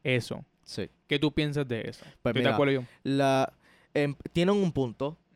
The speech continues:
Speaker 2: hay un punto, no lo voy a negar, tiene un punto porque consumen. Pero aquí hay un detalle, es el mal uso de este sistema. Y eso es lo que no saben la gente.
Speaker 1: ¿Pero cuál es el mal uso?
Speaker 2: Mira, el mal uso de estos sistemas es que, como esto es un sistema tan popular, el, ¿verdad? A, hacer minar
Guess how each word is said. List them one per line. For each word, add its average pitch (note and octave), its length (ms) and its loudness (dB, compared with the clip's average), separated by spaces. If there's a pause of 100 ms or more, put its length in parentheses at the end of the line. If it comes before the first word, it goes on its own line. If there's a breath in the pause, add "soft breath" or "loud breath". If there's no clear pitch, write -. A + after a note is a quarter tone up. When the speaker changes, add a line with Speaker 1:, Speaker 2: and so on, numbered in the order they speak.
Speaker 2:
hay B2 180 -4
un E3 100 -2
punto, B2 520 -6
no A#2+ 160 -2
lo B2 80 4
voy C3+ 100 4
a D3 80 2
negar, C#3 300 0
tiene G#2+ 200 -6
un D#3+ 60 -4
punto F3 260 -4
porque E3 240 -6
consumen. G#2 480 -8 (360 soft breath)
Pero C#3+ 160 4
aquí F3 380 2 (160)
hay E3 180 4
un E3+ 120 2
detalle, A#2 560 -2
es E3 280 0
el C#3 200 2
mal F#3 220 2
uso G#3+ 300 0
de D3+ 80 0
este C3 160 -4
sistema. - 340 -12 (380)
Y D#3+ 80 0
eso E3+ 140 2
es - 20 4
lo C#3 60 2
que C#3 100 0
no B2+ 60 -4
saben B2+ 240 -4
la A2 100 -6
gente. - 200 -18 (120)
Speaker 1:
¿Pero C3+ 160 6
cuál D#3 160 2
es D#3 100 -2
el C#3 100 0
mal B2 200 -2
uso? B2 240 -12 (340 soft breath)
Speaker 2:
Mira, B2+ 220 -12 (160)
el C#3+ 160 2
mal E3 180 4
uso G3+ 320 6
de F#3+ 100 2
estos F#3+ 200 0
sistemas F#3+ 460 0 (100)
es - 60 -4
que, C3+ 360 -2
como D3 220 -2
esto D3 160 -4
es - 180 -4
un F#3 120 -2
sistema F3 520 -2
tan E3 320 -2
popular, D3+ 640 0 (220)
el, B2 220 -6
¿verdad? C3+ 520 -2
A, B2+ 100 -2
hacer C#3 260 -6
minar D#3 500 -2